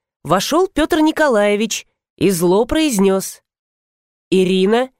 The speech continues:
немедленно убери спальню. Нина, хватит у нас ошиваться постоянно, надоела ты всем. У тебя есть свои родители,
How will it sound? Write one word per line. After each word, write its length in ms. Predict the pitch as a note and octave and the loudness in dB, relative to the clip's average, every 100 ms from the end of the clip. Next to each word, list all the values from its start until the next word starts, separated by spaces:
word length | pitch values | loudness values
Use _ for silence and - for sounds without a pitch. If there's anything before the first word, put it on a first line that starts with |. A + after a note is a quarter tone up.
| _ _ | _ _
немедленно 880 | D3 F3 G#3 G3 G#3 F#3+ G#3+ A#3 A#3 | 0 2 2 2 2 0 0 0 0
убери 400 | A3+ F3+ G3 G3 | 0 0 0 -2
спальню. 640 | G3+ - F3+ F3 E3 D#3+ _ _ _ _ _ _ _ _ | -4 -2 0 0 -2 -2 _ _ _ _ _ _ _ _
Нина, 380 | A3 B3+ F#3+ C#3+ _ _ | 0 2 2 0 _ _
хватит 480 | - F#3+ A#3+ G3 A3 | -4 0 0 -2 -2
у 60 | |
нас 200 | A3+ G#3+ | 0 0
ошиваться 480 | A3+ - A3 G3 F#3+ | -2 0 0 -2 -4
постоянно, 680 | G3+ - G3 G3 F3+ E3+ D3 _ _ _ | -4 -2 0 2 0 -2 -6 _ _ _
надоела 560 | D#3 G#3 A#3+ A3+ G3 F#3 | 0 2 2 2 0 0
ты 120 | F#3+ | -2
всем. 400 | - G3 E3+ D#3 _ _ _ _ _ _ _ | 0 0 -2 -4 _ _ _ _ _ _ _
У 140 | F3+ F#3 | -2 0
тебя 240 | F3+ G#3 | 0 0
есть 400 | G#3 A3 A3+ - | 0 -2 -4 -4
свои 360 | D#3 E3+ C4+ B3 | 0 0 2 0
родители, 640 | G#3 F#3 F#3+ F3+ D#3+ | 0 -2 -2 0 -2